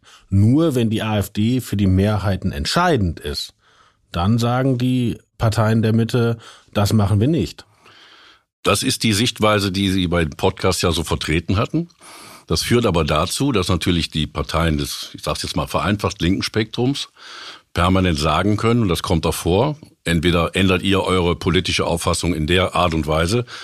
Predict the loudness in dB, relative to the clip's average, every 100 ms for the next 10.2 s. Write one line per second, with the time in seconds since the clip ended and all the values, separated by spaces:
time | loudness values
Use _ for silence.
0 | -8 -4 -4 -4 -2 0 0 -2 -4 -2
1 | 0 0 -2 -10 -4 -2 0 -2 -4 -6
2 | -20 -20 -6 0 2 2 2 0 -6 -16
3 | _ -20 -18 -16 -16 -20 -20 _ -4 0
4 | 2 2 0 0 0 0 0 0 2 2
5 | 0 0 -2 -2 -2 0 2 2 2 -6
6 | -14 -8 -2 0 2 2 2 0 -2 -2
7 | -2 -2 0 0 0 2 0 0 -4 -2
8 | -2 -2 -2 -4 -4 -2 -2 -4 -18 -16
9 | -8 -4 -4 -2 0 0 0 0 -2 0
10 | 0